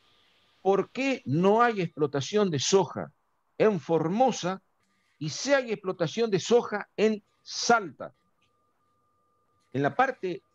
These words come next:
norte de Salta, casi en el límite con Formosa, hay cualquier cantidad de campo de soja.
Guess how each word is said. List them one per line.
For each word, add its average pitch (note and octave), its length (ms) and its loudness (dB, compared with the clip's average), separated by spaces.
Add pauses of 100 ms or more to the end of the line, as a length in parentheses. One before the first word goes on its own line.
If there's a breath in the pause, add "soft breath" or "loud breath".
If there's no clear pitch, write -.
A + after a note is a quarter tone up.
(180)
norte F3 680 2
de B2 120 -8
Salta, G2+ 500 -4 (1000)
casi B3 320 0
en E3 60 -4
el D#3+ 60 -2
límite G3 380 -4
con C3 180 -2
Formosa, B2 720 0
hay D3+ 120 0
cualquier C#3+ 400 -2
cantidad D#3+ 260 2
de D3+ 80 -2
campo D#3 340 -4
de C#3+ 240 0
soja. A2+ 420 -4